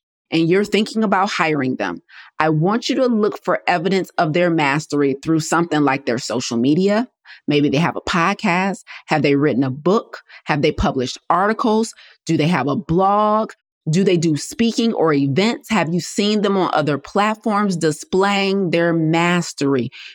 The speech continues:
You want to look for evidence of mastery in what they're selling. All right. So you want to vet them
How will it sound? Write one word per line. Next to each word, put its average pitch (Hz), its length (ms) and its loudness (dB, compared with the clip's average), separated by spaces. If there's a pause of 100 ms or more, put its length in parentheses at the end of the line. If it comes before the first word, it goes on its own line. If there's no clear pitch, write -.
You 185 160 2
want 190 440 2
to 214 160 -2
look 175 380 0 (160)
for - 240 -2
evidence 160 600 0
of 151 140 -2
mastery 156 1080 0 (240)
in 156 240 2
what 160 240 0 (160)
they're 143 280 0
selling. 147 920 -2 (260)
All 147 120 0
right. 160 280 0 (220)
So - 120 0
you 190 120 2
want 202 120 0
to 180 60 0
vet 185 420 -2
them 147 320 0